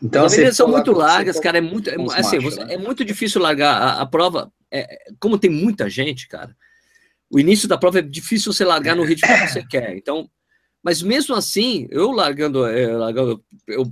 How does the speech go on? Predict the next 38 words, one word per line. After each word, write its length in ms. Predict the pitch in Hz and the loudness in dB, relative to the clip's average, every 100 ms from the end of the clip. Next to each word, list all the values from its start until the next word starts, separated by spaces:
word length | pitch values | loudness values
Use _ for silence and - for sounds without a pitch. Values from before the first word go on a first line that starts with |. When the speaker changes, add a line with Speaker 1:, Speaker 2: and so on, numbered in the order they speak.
| - | -6
Speaker 2:
fiquei, 680 | 147 131 165 156 120 101 | -4 0 2 2 0 -4
eu 80 | 120 | -6
pedi 260 | 127 131 165 | -6 0 0
a 100 | 135 | 0
pulseira 520 | 127 170 139 180 190 | -4 -6 -2 0 0
pra 140 | 185 175 | 0 0
largar 360 | 165 143 165 | 0 0 0
entre, 220 | 156 175 | 2 0
pra 120 | - 147 | -2 -6
chegar 280 | 160 156 151 | -2 0 2
entre, 680 | 202 202 190 175 147 104 - _ _ _ _ _ _ - _ _ _ _ - | 2 0 2 4 4 0 -6 _ _ _ _ _ _ -20 _ _ _ _ -6
entre 260 | 131 151 156 | -4 0 2
uma 240 | 165 175 | 2 4
e 140 | 160 127 | 2 0
quarenta 440 | 147 139 165 170 | 0 0 0 4
e 160 | 151 156 | 6 6
um 320 | 220 240 208 | 4 2 2
e 140 | 185 | 4
uma 120 | 196 | 2
e 40 | 190 | 0
cinquenta, 720 | 180 170 143 139 110 - 82 80 | -2 -4 -4 -2 -4 -8 -14 -14
acho 160 | 95 | -14
que 60 | - | -6
era 140 | 127 113 | -4 -2
essa 380 | 107 - 87 | -4 -8 -10
a 40 | 85 | -10
minha 160 | 92 | -12
pulseira 500 | - 95 - 87 78 | -12 -12 -8 -8 -8
lá. 160 | 80 76 _ _ - - - - | -12 -14 _ _ -20 -20 -20 -8
Speaker 1:
Hum. 120 | 139 123 | 2 6
Speaker 2:
E 60 | |
o 40 | 143 | 6
meu 140 | 185 | 6
primeiro, 440 | 185 160 190 233 | 6 6 6 6
que 120 | - 156 | 4 4
eu, 80 | |
eu 80 | 160 | 2
queria 360 | - 160 190 | 2 4 4